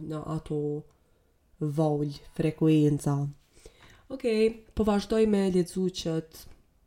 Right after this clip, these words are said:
san që e ka shkruaj, qët status. Okej. Në vitin dy mijë e shtatëmbëdhjetë kemi hapur publikisht temën e ngacmimeve seksuale në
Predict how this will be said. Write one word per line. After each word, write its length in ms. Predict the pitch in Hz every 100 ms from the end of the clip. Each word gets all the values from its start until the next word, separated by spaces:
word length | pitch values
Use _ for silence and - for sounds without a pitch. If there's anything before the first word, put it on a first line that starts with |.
| _ _ _ _ _ _ _ _ _ _ _ _ _ _
san 400 | - 170 156 139 151
që 160 | 151
e 40 | 151
ka 100 | 147
shkruaj, 240 | 156 151 139
qët 140 | 156 -
status. 680 | - - 156 160 147 147 - - - _ - _ _ _ 180
Okej. 280 | - - - _ _ _ - _ _ _ -
Në 120 | 170
vitin 260 | 214 240 269
dy 140 | 220
mijë 140 | 208 202
e 40 |
shtatëmbëdhjetë 640 | - 196 190 175 135 143 -
kemi 220 | 175 165 160
hapur 320 | 185 185 175
publikisht 720 | - 185 202 - 165 190 -
temën 300 | - 190 214
e 40 | 208
ngacmimeve 640 | 180 - 208 185 170 165
seksuale 680 | 170 202 - 180 156 151 190 214
në 140 | 170